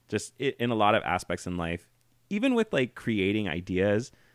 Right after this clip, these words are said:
I'll just be like, "Oh, like, I don't know, like, if so-and-so people might not like it, or this and this and this and that." And even in my friendships, sometimes I, you know,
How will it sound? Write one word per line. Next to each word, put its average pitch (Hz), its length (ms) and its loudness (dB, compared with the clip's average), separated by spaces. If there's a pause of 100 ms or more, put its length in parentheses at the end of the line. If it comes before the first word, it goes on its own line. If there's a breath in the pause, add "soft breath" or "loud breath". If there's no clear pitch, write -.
(220)
I'll 98 100 2
just 107 180 -6
be 110 100 -4
like, 104 220 -6
"Oh, 110 260 -12
like, 101 420 -14
I - 80 -14
don't 127 140 -6
know, 107 400 -2
like, 95 380 -4
if 107 160 -6 (120)
so-and-so 113 520 -4
people 110 340 -6
might 104 160 -6
not 107 160 -6
like 98 240 -6
it, 98 240 -4
or 90 160 -6
this 95 240 -6
and 95 160 -8
this 92 320 -6
and 90 160 -8
this 90 160 -10
and 90 120 -10
that." 87 280 -12 (420)
And 85 560 -4 (200)
even 98 260 -2
in 95 80 -2
my 85 140 -4
friendships, 85 640 -4 (400)
sometimes 87 580 -4
I, 85 400 -6 (840)
you 120 100 -8
know, 104 180 -8